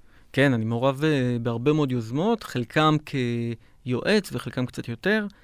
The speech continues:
אה, זה מאוד בנפשי, כלומר, להיות מסוגל, אה, להשאיר אחריי עולם שבו, אה, תנאי הפתיחה שלך הם, הם, הם מקבלים קצת פחות מהעוצמה שלהם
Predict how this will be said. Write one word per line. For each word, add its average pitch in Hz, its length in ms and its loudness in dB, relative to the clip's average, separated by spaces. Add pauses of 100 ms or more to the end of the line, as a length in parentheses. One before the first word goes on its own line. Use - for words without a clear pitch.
(380)
אה, 123 60 -4 (1120)
זה 123 180 -2
מאוד 156 160 2
בנפשי, 180 360 -2 (160)
כלומר, 117 340 -6
להיות 123 320 0
מסוגל, 139 580 0 (1120)
אה, - 60 -16 (260)
להשאיר 135 500 -2
אחריי 131 680 -2
עולם 131 360 -2
שבו, 127 640 -2 (480)
אה, 113 60 -6 (960)
תנאי 123 180 -2
הפתיחה 131 400 -4
שלך 131 220 -6
הם, 117 120 -2 (180)
הם, 110 240 -6
הם 104 240 -6 (480)
מקבלים 127 320 -2
קצת 131 180 -8
פחות - 300 -6
מהעוצמה 156 380 -2
שלהם 175 340 -4